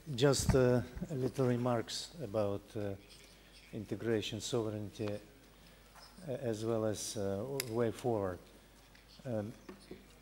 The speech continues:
uh, unfortunately, uh, very often we meet, uh, our colleagues, uh, from the region in Washington, in Brussels, elsewhere, to talk to each other.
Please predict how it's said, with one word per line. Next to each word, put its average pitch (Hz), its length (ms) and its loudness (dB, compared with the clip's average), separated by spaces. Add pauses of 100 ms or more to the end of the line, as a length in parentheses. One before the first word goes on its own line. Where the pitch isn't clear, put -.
(160)
uh, 143 120 2
unfortunately, 143 840 4 (640)
uh, 110 420 -2 (240)
very 147 260 4
often 143 600 2
we 127 120 0
meet, 127 360 -2
uh, 117 160 0
our 117 220 2
colleagues, - 680 -4
uh, 107 320 -6 (100)
from 120 220 -2
the 113 120 -2
region 107 420 -4 (720)
in 104 320 -8
Washington, 113 800 -2
in 98 240 -6 (200)
Brussels, 107 720 -2
elsewhere, 104 560 -2 (960)
to 127 80 -4
talk - 300 0
to 123 60 -2
each 107 200 -4
other. 90 240 -4